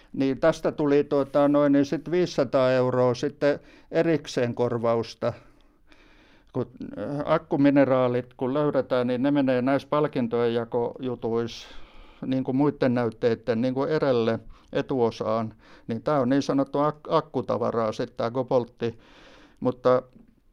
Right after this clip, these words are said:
mutta, mutta sitten tässä on kultapitoinen näyte. Sitten oli vielä kupari ja nikkeli ja palladiumi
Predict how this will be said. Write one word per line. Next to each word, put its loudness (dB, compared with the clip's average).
mutta, 0
mutta 2
sitten -4
tässä -2
on 2
kultapitoinen 0
näyte. 2
Sitten 0
oli 4
vielä 6
kupari 2
ja 0
nikkeli 0
ja 4
palladiumi 2